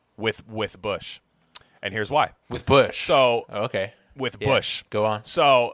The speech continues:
Speaker 1: Bi-, Biden is Bush to me.
Speaker 2: Oh, yeah.
Speaker 1: They have the same
Speaker 2: Yep.
Speaker 1: politics.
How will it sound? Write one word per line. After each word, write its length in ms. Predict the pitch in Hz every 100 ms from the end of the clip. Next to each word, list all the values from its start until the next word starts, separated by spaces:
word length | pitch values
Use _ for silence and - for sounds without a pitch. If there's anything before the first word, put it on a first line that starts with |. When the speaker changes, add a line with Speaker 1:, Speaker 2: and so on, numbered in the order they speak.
| -
Speaker 1:
Bi-, 280 | 139 170 139
Biden 440 | 135 151 190 143
is 220 | 127 139
Bush 340 | 107 131 101 -
to 100 | 104
me. 100 | 87
Speaker 2:
Oh, 120 | 110 -
yeah. 160 | 113 98
Speaker 1:
They 80 |
have 80 | 123
the 40 | 110
same 180 | 139
Speaker 2:
Yep. 40 | 143
Speaker 1:
politics. 560 | 143 101 104 113 -